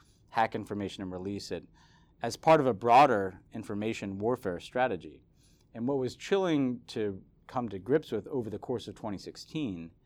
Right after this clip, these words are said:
is that the same tools that they developed in Ukraine, they basically just brought into the United States in our election.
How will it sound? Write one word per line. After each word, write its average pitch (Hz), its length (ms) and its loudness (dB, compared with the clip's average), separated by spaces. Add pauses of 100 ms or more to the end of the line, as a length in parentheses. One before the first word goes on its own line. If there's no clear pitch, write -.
(120)
is 117 260 -8
that 110 180 0
the 101 80 -6
same 143 340 -2
tools 120 380 -4
that 104 100 -10
they 104 140 -2
developed 104 640 -2
in 95 200 -10
Ukraine, 90 600 -6 (580)
they 107 140 -2
basically 107 400 0
just 95 220 -8
brought 101 280 2
into 101 240 -10
the 92 40 -10
United 90 300 -10
States 90 200 -10
in 90 60 -10
our 85 60 -8
election. 85 400 -10